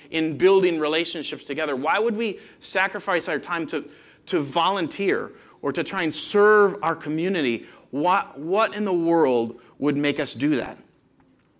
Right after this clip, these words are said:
We started a, a mini series, uh, last week. After we finished, uh, walking twenty-one weeks through the book of Colossians, last week we started a mini series on who we are and what we do. And we're calling it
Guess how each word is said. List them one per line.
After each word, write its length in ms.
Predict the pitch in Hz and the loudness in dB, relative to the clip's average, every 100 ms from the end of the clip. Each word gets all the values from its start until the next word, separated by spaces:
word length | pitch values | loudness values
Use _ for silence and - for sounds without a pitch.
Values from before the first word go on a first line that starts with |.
| _ _ _ - | _ _ _ 0
We 80 | 170 | 0
started 420 | - 185 185 170 | 4 4 4 4
a, 300 | 160 - 147 | 0 -2 -8
a 20 | |
mini 380 | 165 208 226 214 | -4 0 0 -2
series, 720 | - 185 170 160 127 117 - - _ _ - | -4 0 2 2 0 -4 -12 -20 _ _ -8
uh, 60 | 143 | -2
last 320 | 147 143 160 | 0 0 0
week. 180 | 139 127 | 0 0
After 260 | 147 175 | -4 -2
we 380 | 156 160 156 156 | 2 2 0 -6
finished, 640 | - - 196 202 - - _ - - | -12 -4 -2 -2 -4 -12 _ -20 -10
uh, 260 | 143 139 139 | -2 0 0
walking 440 | 151 170 185 165 | 0 0 0 -4
twenty-one 420 | 135 196 196 185 170 | -2 -2 0 0 2
weeks 240 | 170 170 | 2 0
through 80 | 165 | -6
the 100 | 147 | -4
book 160 | 151 | -4
of 120 | 147 127 | -6 -6
Colossians, 560 | 143 143 143 120 113 - - - | -4 -4 -4 -10 -12 -16 -20 -8
last 360 | 143 160 196 - | 0 2 2 0
week 160 | 160 151 | 0 0
we 120 | 151 | -2
started 280 | 170 147 135 | 0 2 2
a 40 | |
mini 280 | 147 156 156 | 2 4 2
series 460 | - 165 160 147 | 4 4 6 4
on 180 | 143 151 | 2 -2
who 220 | 139 160 | 0 0
we 160 | 156 131 | 2 4
are 300 | 120 95 - - _ _ _ _ _ _ _ | 2 0 -6 -20 _ _ _ _ _ _ _
and 160 | 160 131 | -6 -2
what 140 | 135 | 0
we 80 | 139 | 0
do. 320 | 131 131 117 - - 127 | 2 0 0 -6 -12 -2
And 80 | |
we're 100 | 139 | -2
calling 320 | 143 165 165 160 | 0 -2 0 0
it 180 | - | -2